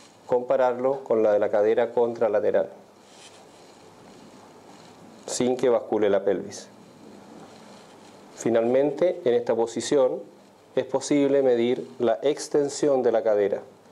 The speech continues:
y para eso extendemos la cadera fijando la pelvis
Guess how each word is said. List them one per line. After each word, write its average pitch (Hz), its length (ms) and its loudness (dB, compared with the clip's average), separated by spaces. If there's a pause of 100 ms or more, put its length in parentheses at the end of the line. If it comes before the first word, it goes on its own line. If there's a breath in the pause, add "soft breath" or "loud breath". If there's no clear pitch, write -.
(440 loud breath)
y 110 80 -2
para 107 260 2
eso 123 400 0 (680)
extendemos 113 640 0
la 135 120 0
cadera 143 480 2 (180)
fijando 135 640 -2
la 107 180 0
pelvis 127 440 -2